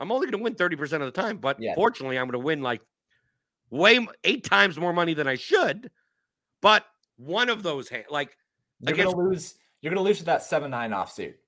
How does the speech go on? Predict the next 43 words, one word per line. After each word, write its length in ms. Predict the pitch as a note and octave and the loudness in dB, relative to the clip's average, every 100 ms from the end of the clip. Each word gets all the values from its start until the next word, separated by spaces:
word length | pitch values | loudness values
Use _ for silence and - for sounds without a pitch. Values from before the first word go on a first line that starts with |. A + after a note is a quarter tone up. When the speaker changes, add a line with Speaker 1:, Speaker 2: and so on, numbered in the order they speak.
| _ - | _ -6
Speaker 1:
Right. 240 | D3+ - _ - | -6 -6 _ 0
But 80 | |
Speaker 2:
Some 80 | D#4+ | 2
Speaker 1:
if, 80 | - | 2
if 60 | G3 | 0
I 20 | |
Speaker 2:
percent 160 | G#3 A3 | 0 2
of 60 | |
Speaker 1:
don't 180 | A#3 A#3 | 2 2
lose 200 | A#3 A#3+ | 0 -2
to 60 | F#3 | -4
the 100 | G3 | -2
seven 280 | G3+ G3 F#3 | 0 2 2
nine 220 | A3 B3+ | 2 2
offsuit, 380 | F3+ D3+ D#3 D#3+ | 0 0 -4 -2
I'm 140 | F3+ | -2
gonna 120 | F3+ | -2
lose 280 | E3 E3+ E3 | -4 -6 -8
to 80 | D3 | -10
the 100 | D3 | -12
two 400 | - E3 D#3 - _ _ | -6 -4 -4 -6 _ _
five 500 | G3 A#3 G#3+ D#3+ A#2 | 4 6 6 6 -2
suited 420 | - D#3 D3+ D3 | -6 -2 -2 -2
Speaker 2:
Right. 120 | C3+ - _ _ D3 | -4 -6 _ _ 0
Speaker 1:
hand. 240 | D#3+ D#3+ D3+ - - | 0 0 -6 -8 -10
It's 140 | E3 | -6
gonna 140 | F3+ A3 | -4 -6
be 80 | |
one. 340 | G#3 G3+ G#3+ - _ C#3 | -6 -6 -6 -8 _ -6
That's 180 | E3 - | -4 -4
what's, 160 | E3+ - D3+ C#3+ - | -8 -8 -12 -14 -4
they're 100 | F3 | 2
not 200 | B3 D4 | 2 0
colluding 540 | - C#3 D3+ B3+ C4 | -4 -4 -2 -2 -4
against 400 | D3+ A#2 A2 - | -4 -6 -8 -10
me. 260 | G#2 A2+ - _ _ | -10 -10 -12 _ _
It's 140 | C3 E3+ | -8 -6
just 140 | D#3 | 0
that 180 | D#3+ C3 _ _ - | 0 0 _ _ -6
there's 220 | D3 A#2 | -6 -6
nine 680 | D3 D3+ F3+ G3+ G#3+ G#3+ F3+ | -10 -2 0 2 2 -2 -6
bad 500 | B2 D#3 F3+ F3 D#3 | 0 2 4 2 -2
hands, 640 | D3+ A#2 F#2+ G2 F#2+ | -4 -6 -8 -14 -20